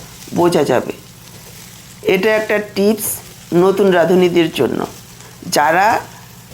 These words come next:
ভালো রান্না করতে পারেন তারা তো এই সময় লবণ দিতেই পারেন। দেখুন, কচু পাতাগুলোকে প্রায় এক দেড় মিনিট নাড়াচাড়া করে নিয়েছি,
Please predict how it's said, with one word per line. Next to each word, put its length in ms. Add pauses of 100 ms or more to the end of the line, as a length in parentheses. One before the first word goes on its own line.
(640)
ভালো 320
রান্না 380
করতে 340
পারেন 360 (460)
তারা 280
তো 280 (100)
এই 180
সময় 300
লবণ 400
দিতেই 400
পারেন। 320 (1120)
দেখুন, 380 (760)
কচু 240
পাতাগুলোকে 680
প্রায় 320
এক 440
দেড় 140
মিনিট 320
নাড়াচাড়া 520
করে 240
নিয়েছি, 540